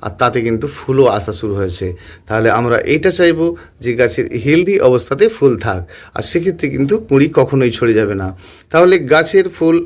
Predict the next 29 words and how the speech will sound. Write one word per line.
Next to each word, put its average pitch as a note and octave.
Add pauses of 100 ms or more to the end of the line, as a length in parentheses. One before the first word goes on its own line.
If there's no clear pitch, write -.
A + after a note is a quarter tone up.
(160)
হেলদি D#3+
অবস্থাতে, C#3
ফুল F#3
শেষ E3+ (100)
হয়ে C3+
গেছে A#2+
মানে A#2+ (360)
আপনাকে A#2+ (160)
জেনে C3
নিতে A#2
হবে F#2+ (400)
যে G#2
গাছের A2+
ফুল A#2
শেষ C3 (180)
হয়েছে A2+
মানেই A2+ (320)
খাদ্যটা A#2+ (160)
প্রয়োজন A#2+
আছে। G2 (440)
তাহলে C3
খাদ্যটা C#3+ (100)
কখন F#3+
দেব? C#3+ (380)
নিশ্চয়ই C#3+
বুঝেছি E3 (480)
যে C3
গাছ D3 (160)
খুব E3+